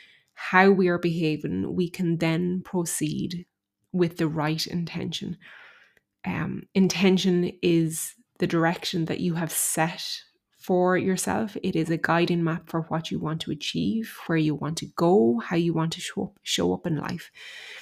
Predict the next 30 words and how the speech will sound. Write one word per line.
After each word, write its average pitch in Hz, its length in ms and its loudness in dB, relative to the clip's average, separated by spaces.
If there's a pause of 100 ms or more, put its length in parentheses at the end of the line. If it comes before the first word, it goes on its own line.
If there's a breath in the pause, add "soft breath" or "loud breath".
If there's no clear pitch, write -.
(140 loud breath)
And 190 140 6
when 190 160 8
we 190 80 6
take 190 380 2
the 202 40 4
time 175 400 -2
to 185 140 -2
build 180 400 4
on 175 140 2
a 160 40 0
practice - 600 -6
of 170 160 -6
intention, 165 680 -2 (360 loud breath)
we 180 120 4
are 165 120 2
giving 180 520 2
ourselves 175 760 -2
direction 190 800 -4
and 175 200 -2
purpose - 600 -6
to - 200 -6
our - 120 -4
life, 165 400 -8 (560 loud breath)
a 202 120 8
game 185 440 4
changer 160 560 -2
if 175 180 -4
wanting 160 460 -2
to 208 180 -2
feel 165 460 0